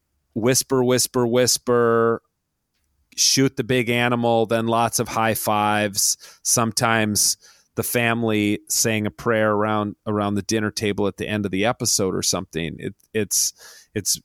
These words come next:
it's very formulaic, and, and it goes back to this idea that we just have this, like, unmitigated dominion over all flora and fauna. There's another way to read that passage,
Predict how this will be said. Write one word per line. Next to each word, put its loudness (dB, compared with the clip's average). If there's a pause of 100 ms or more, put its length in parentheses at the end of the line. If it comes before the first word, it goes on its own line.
(100)
it's -4
very 2
formulaic, 0
and, -4
and -4
it -4
goes 0
back -2
to -10
this -2
idea 0
that -2
we -2
just -2
have -2
this, -2
like, -4 (1400)
unmitigated 2
dominion 0
over 0 (140)
all 4
flora 0
and -8
fauna. 0 (1400)
There's 4
another 4
way 4
to 4
read 2
that 2
passage, 2